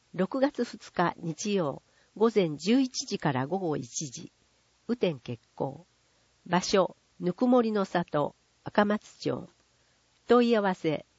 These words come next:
ぬくもりの里、森島さん、七七の五二二二。第六回、フォト、ジョイ写真展。自由なテーマと共通テーマとして、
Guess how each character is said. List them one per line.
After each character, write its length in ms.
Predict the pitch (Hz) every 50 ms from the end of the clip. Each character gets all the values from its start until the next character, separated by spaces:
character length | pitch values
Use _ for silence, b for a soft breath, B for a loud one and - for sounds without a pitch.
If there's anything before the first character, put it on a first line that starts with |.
| _ _ _ _ _ _ _ -
ぬ 120 | - 185 -
く 120 | - 269
も 140 | 254 262 254
り 80 | 240 233
の 160 | 226 208 202
里、 460 | - - 175 - - - 147 - - _ -
森 220 | 165 175 180 240
島 300 | 254 - - 208 196 202
さ 220 | 208 - 180 160 151
ん、 160 | 147 170 - _ _ _ _ _ _ _ -
七 320 | - 175 190 202 226 240 233
七 320 | 233 226 214 185 160 143
の 240 | 135 135 135 - - _ _ -
五 260 | 160 180 226 254 254
二 320 | 269 277 277 247 202 160
二 340 | 135 139 160 180 185 180 175
二。 340 | 165 156 143 135 135 - - _ _ _ _ _ _ _ _ _ _ _ _ _ _ _ _ _ _ _ _ _ _ _ _ _ _ _ _ 208
第 260 | 214 247 277 240 208
六 180 | 185 165 151 _ _ _ -
回、 300 | - 147 135 147 185 - _ _ _ _ _ _ _
フ 160 | - 214 214
ォ 40 | -
ト、 280 | - 165 143 - - -
ジ 140 | 160 165 226
ョ 80 | 294 269
イ 40 | 208
写 180 | - - 151 147
真 300 | - - 233 202 175 -
展。 320 | - - 127 - 175 - _ _ _ _ _ _ _ _ _ _ _ _ _ _ _ _ _ _ _ _ _ -
自 180 | 160 165 196 233
由 180 | 269 277 269 240
な 160 | 196 175 -
テ 240 | - - 220 214 185
ー 40 |
マ 140 | 170 151 139
と 280 | - - 135 - - _ -
共 200 | - 254 269 277
通 260 | - - - 269 269 254
テ 220 | - 277 269 262
ー 40 | 214
マ 140 | 180 156 -
と 120 | - 139
し 180 | - - - -
て、 220 | - 131 156